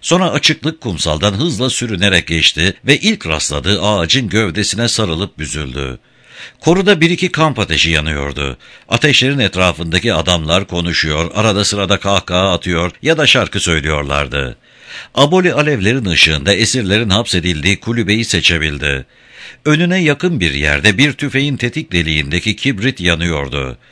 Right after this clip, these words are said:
Böylece orada bir tek nöbetçi olduğunu anladı. Adam bir ağacın gövdesine dayanarak oturmuştu. Suratı kulübenin kapısına dönüktü. "Aboli bunlar dikkatsiz davranıyorlar." diye düşündü. "Buraya bir tek nöbetçi koymuşlar.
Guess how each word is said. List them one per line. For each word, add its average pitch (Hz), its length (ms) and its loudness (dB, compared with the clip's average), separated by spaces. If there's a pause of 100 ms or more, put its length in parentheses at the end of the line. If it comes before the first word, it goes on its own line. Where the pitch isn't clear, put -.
(320)
Böylece 147 400 4
orada 87 460 0
bir 165 160 2
tek 107 240 -2
nöbetçi 101 400 0
olduğunu 80 320 -2
anladı. 69 580 -4 (420)
Adam 156 340 2
bir 170 120 4
ağacın 90 500 0
gövdesine 101 580 -2
dayanarak 80 460 0
oturmuştu. 78 840 -4 (220)
Suratı 87 420 -2
kulübenin 113 480 0
kapısına 107 540 -2
dönüktü. 73 640 -4 (600)
"Aboli 76 420 -2
bunlar 95 340 2
dikkatsiz 113 500 0
davranıyorlar." 117 720 2
diye 85 160 2
düşündü. 78 540 -4 (260)
"Buraya 95 320 4
bir 135 140 4
tek 131 200 -2
nöbetçi 131 360 4
koymuşlar. 95 640 0